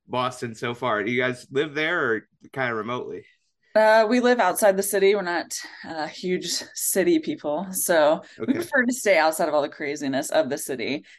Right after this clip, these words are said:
Speaker 2: Um, but Boston's really nice. I like it a lot 'cause it's big city, but small city feel. Um, and obviously having the historic Fenway is amazing. So seeing Fenway and
Speaker 1: Yeah.
Speaker 2: walking there is just so much history. I love it.
Speaker 1: I was gonna ask you, uh,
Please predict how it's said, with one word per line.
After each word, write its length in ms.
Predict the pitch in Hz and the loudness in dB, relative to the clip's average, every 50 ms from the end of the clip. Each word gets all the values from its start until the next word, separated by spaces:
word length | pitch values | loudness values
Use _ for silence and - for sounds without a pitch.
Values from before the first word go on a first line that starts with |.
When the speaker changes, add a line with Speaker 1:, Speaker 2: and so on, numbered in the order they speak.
| _ _ | _ _
Speaker 2:
Um, 220 | - 160 165 156 156 | 0 2 2 2 2
but 80 | - | 2
Boston's 320 | - 185 226 247 262 233 226 | 2 2 2 2 2 0 0
really 180 | - 165 151 | 0 -4 -2
nice. 320 | 131 127 110 92 143 - - | -2 -2 -2 -4 -4 -4 -4
I 80 | - | -2
like 160 | 170 165 165 170 | 0 0 -2 -2
it 60 | 175 | -2
a 40 | 160 | -2
lot 220 | 165 160 143 131 | -2 -2 -2 -4
'cause 140 | - 185 160 | -8 -10 -10
it's 240 | 156 143 139 - - _ _ - | -10 -10 -10 -14 -18 _ _ -4
big 200 | - 160 151 151 | -2 -2 -2 -2
city, 380 | - - - 160 151 151 147 | -4 -4 -2 -2 0 -2 -2
but 200 | 147 123 98 78 - | -2 -2 -2 -4 -4
small 340 | - - - 151 135 139 170 | -4 -4 -2 0 0 0 -2
city 360 | - - - 147 139 139 147 | -4 -6 -6 -4 -4 -6 -6
feel. 600 | - - - 151 143 139 135 156 185 208 190 _ _ _ _ _ - _ _ _ _ _ - | -8 -8 -8 -4 -2 0 0 0 0 -2 -4 _ _ _ _ _ -20 _ _ _ _ _ -6
Um, 300 | - 156 151 127 123 135 | -2 0 0 2 2 0
and 80 | 143 - | 0 0
obviously 320 | 113 143 143 156 - 165 165 | -2 -2 -2 -4 -6 -6 -4
having 200 | 160 143 139 131 | -4 -4 -2 -4
the 60 | 143 | -6
historic 640 | 156 170 151 - - - 139 135 127 127 123 - _ | -6 -8 -10 -10 -8 -8 -6 -4 -4 -6 -6 -10 _
Fenway 460 | - - 135 127 123 - 73 67 90 | -12 -8 -6 -4 -4 -4 -4 -4 -6
is 260 | 135 156 - - - - - | -6 -6 -8 -10 -10 -10 -12
amazing. 720 | - - - 82 92 - - - - - 143 170 175 175 - | -10 -10 -8 -8 -8 -8 -8 -8 -8 -8 -8 -8 -10 -14 -16
So 520 | - - - - - 92 151 151 165 185 185 - | -14 -14 -12 -10 -10 -8 -6 -6 -8 -8 -10 -10
seeing 440 | - - - 165 135 139 151 170 | -10 -8 -8 -6 -6 -6 -6 -8
Fenway 440 | 180 - 151 147 143 139 135 135 139 | -6 -6 -4 -4 -2 -2 -2 -2 -2
and 120 | 139 143 147 | -2 -2 -2
Speaker 1:
Yeah. 80 | 135 | -2
Speaker 2:
walking 440 | 135 131 127 127 - - - 294 - - | 0 0 -2 -2 -6 -12 -16 -14 -10 -6
there 200 | 131 127 123 127 | -4 -4 -2 -4
is 100 | 135 - | -4 -6
just 340 | - 131 127 - - - - | -8 -8 -8 -8 -8 -8 -6
so 140 | - - - | -6 -6 -6
much 180 | 92 110 - - | -6 -8 -8 -8
history. 640 | 165 156 156 - - - - - - - - - _ - | -10 -8 -8 -10 -10 -8 -8 -8 -8 -10 -10 -12 _ -10
I 60 | - | -8
love 200 | - - - - | -8 -6 -6 -8
it. 120 | - - - - - - _ _ _ _ _ _ - | -8 -10 -12 -14 -20 -20 _ _ _ _ _ _ -6
Speaker 1:
I 120 | 135 143 156 | -4 -4 -2
was 80 | 165 | -2
gonna 180 | 170 180 165 139 | -2 0 0 0
ask 340 | 127 123 143 165 160 - - | 0 0 0 -2 -4 -2 -2
you, 120 | 127 117 | 0 0
uh, 640 | 113 107 101 107 113 110 113 110 107 104 95 98 | 0 -2 -2 -2 -2 -2 -2 -2 -4 -6 -8 -12